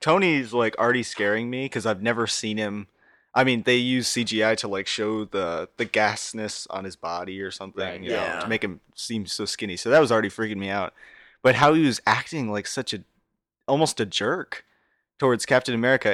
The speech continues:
Speaker 1: And I can, uh, totally understand how he, he lost everything, but it was
Speaker 2: Yeah.
Speaker 1: just a Tony Stark that I had never seen before.
Speaker 3: Yeah.
Speaker 1: And I, I was like, "This beginning sequence, I'm just not feeling it yet."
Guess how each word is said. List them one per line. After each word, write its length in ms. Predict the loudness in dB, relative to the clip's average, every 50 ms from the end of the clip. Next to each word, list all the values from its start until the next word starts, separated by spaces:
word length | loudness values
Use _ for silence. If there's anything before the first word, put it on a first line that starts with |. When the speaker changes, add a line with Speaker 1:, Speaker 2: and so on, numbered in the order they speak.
| 2
Speaker 1:
And 120 | 4 4 4
I 80 | 4
can, 160 | 6 6 4
uh, 80 | 4 4
totally 360 | 4 4 4 6 6 8 6
understand 400 | 6 4 2 0 0 0 0 2
how 100 | 2 0
he, 120 | 0 0 -2
he 340 | -6 -6 -6 -6 -6 -6 -4 0
lost 340 | 4 4 4 4 2 0
everything, 400 | -2 -2 -2 -2 -2 -4 -4 -4
but 120 | -2 -2 0
it 100 | 0 2
was 140 | 2 4 4
Speaker 2:
Yeah. 60 | 4
Speaker 1:
just 240 | 2 2 0 -4 -8 _ -20 -20 -20 -20 -20 _ _ _ _ _ 0
a 100 | 0 0
Tony 360 | 0 0 2 2 2 2 2
Stark 400 | 0 0 2 4 4 4 4 2
that 140 | 0 0 2
I 100 | 4 4
had 140 | 4 2 0
never 320 | 0 -2 -2 0 0 0 -2
seen 440 | -2 -4 -4 -4 -2 -2 -2 -2 -4
before. 600 | -4 -6 -10 _ -8 -6 -4 -4 -4 -4 -6 -12 _ _ _ _ _ _ _ _ _ _ _ _ _ _ _
Speaker 3:
Yeah. 360 | -10 -8 -8 -6 -6 -8 -6 -4
Speaker 1:
And 420 | 0 0 2 2 2 2 0 -4 -8 _ 4
I, 220 | 6 6 6 6 6
I 100 | 6 6
was 180 | 6 6 6 6
like, 200 | 4 4 4 4
"This 140 | 2 2 2
beginning 420 | 0 -2 0 0 2 2 2 0
sequence, 460 | 0 -2 -4 -4 -2 -2 -4 -4 -2
I'm 100 | -4 -2
just 180 | -2 -2 -2 -2
not 220 | -2 -2 -2 -4
feeling 420 | -6 -8 -8 -8 -6 -6 -6 -6 -8
it 120 | -8 -10 -8
yet." 180 | -6 -4 -4